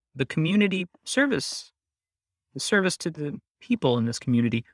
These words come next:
what does that actually look like?" Or unfortunately, sometimes are you the number one reason many, uh,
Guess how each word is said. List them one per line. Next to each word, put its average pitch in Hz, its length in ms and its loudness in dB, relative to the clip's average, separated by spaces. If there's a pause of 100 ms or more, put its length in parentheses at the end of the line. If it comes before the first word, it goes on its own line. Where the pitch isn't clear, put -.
(180)
what 196 120 2
does 190 80 4
that 175 100 4
actually 156 300 2
look 175 260 -2
like?" 120 340 -2 (500)
Or 160 440 6 (600)
unfortunately, 139 600 2
sometimes 139 580 -2
are 131 80 0
you 131 240 -2
the 127 140 -2
number 135 360 0
one 131 220 2
reason 131 340 4
many, 127 420 0 (360)
uh, 127 300 -8